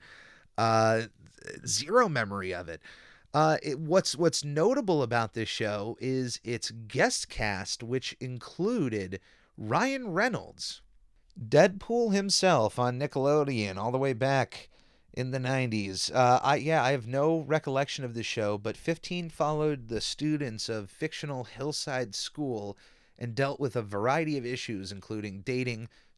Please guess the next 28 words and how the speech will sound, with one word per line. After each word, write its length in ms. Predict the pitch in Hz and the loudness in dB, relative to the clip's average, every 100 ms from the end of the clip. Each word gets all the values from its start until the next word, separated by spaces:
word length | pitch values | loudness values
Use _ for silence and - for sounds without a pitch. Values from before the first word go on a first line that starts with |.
| - | -16
divorce, 640 | 90 98 117 110 - - _ _ - | -10 -4 -2 0 -2 -6 _ _ -2
alcohol 460 | 127 127 117 120 | -2 0 -2 -2
abuse, 520 | 107 107 113 110 - - | -2 -4 -2 -2 -4 -6
infidelity, 840 | 147 135 117 110 101 101 104 98 - - - | -8 -6 -4 -4 -4 -6 -8 -8 -12 -20 -20
and 140 | 92 | -18
friendship. 600 | 85 - 117 107 - 82 - - _ - - | -14 -6 -6 -4 -8 -10 -16 -20 _ -20 -12
The 80 | |
show 300 | - - 123 | -6 0 2
played 300 | 123 127 120 | 2 -2 -2
heavily 420 | 98 135 139 143 135 | -2 -4 -2 -2 -4
into 120 | 104 | -4
stereotypes, 800 | - 123 127 120 107 113 110 - | -4 -2 0 0 -2 -4 -4 -8
including 360 | 104 113 98 | -10 -8 -8
two 220 | 101 - 131 | -8 -10 -6
characters 600 | - 117 110 - 107 98 | -4 -2 -2 -6 -8 -6
named 320 | 104 95 92 | -8 -8 -10
Dylan 280 | 87 120 123 | -6 -4 -4
and 140 | 107 98 | -8 -8
Chris, 380 | - 123 120 - - - - | -2 -2 -2 -10 -16 -20 -8
who 120 | 123 | -6
wore 300 | 110 117 117 | -2 0 0
leather 400 | 95 107 120 127 | 0 -4 -2 -2
jackets 600 | 107 110 110 110 104 - | -2 -4 -2 -4 -8 -10
to 100 | 98 | -10
show 260 | - 113 107 | -6 -4 -2
off 240 | 107 - | -4 -6
their 200 | 107 95 | -10 -10
toughness, 680 | - - 135 - 92 82 - | -8 0 0 0 -8 -6 -6